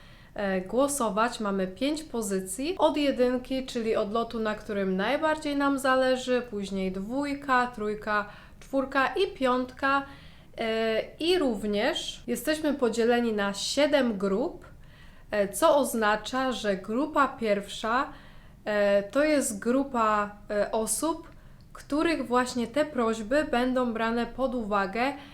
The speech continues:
e, jako główne, jako, jako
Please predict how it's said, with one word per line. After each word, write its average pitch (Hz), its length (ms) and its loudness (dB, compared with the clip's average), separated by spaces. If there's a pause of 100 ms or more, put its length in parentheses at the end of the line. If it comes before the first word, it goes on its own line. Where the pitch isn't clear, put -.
(240)
e, 202 340 2
jako 247 680 0 (320)
główne, 208 560 2
jako, 196 600 0
jako 202 480 -2